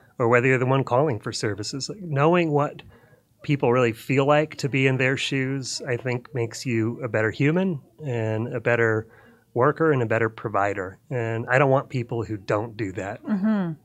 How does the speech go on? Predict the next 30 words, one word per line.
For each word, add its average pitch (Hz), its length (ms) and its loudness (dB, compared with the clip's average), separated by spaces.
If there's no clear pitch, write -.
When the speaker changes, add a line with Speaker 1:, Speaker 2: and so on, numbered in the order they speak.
Speaker 2:
So 226 200 4
empathy, 214 480 0
work 208 280 0
on 220 140 6
your 202 320 2
Speaker 1:
Work 196 180 4
on 226 100 8
your 180 100 8
Speaker 2:
empathy. 143 480 4
Speaker 1:
empathy. - 60 -20
Start 135 440 -2
Speaker 2:
Okay. 120 220 2
Speaker 1:
to, - 100 -12
start 143 320 -4
to 147 100 -6
see 135 240 0
it 131 100 0
from 120 140 -2
other 113 180 0
people's 113 420 -6
eyes. 95 440 -8
Speaker 2:
And 233 220 6
learn 262 360 8
what 202 160 6
it 185 140 2
is, 147 320 0
right? 165 280 0
Just 196 140 -6
Speaker 1:
Absolutely. 123 560 0
Speaker 2:
learn. 151 180 -8